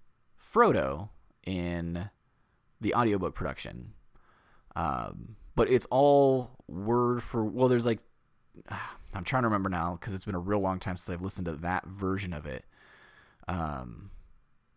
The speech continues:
I can't remember if it was the radio play, so they did take a little liberties, but I've also listened to some books where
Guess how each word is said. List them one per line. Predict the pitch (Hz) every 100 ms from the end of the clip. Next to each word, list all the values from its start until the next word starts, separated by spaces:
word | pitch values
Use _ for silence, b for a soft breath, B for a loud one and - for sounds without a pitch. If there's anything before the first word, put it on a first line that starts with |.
| _ _ -
I |
can't | - 127
remember | 123
if | 113
it | 104
was | 107
the | 104
radio | 92 110 175 180
play, | - 190 185 180
so | 127
they | 110
did | 123 -
take | 135
a | 135
little | 135 135
liberties, | 135 135 135 135 131 -
but | - 113
I've | 110
also | 117 120 117
listened | 107 107
to |
some | 101 110 107
books | 107 101 - 107
where | 98 98 95 92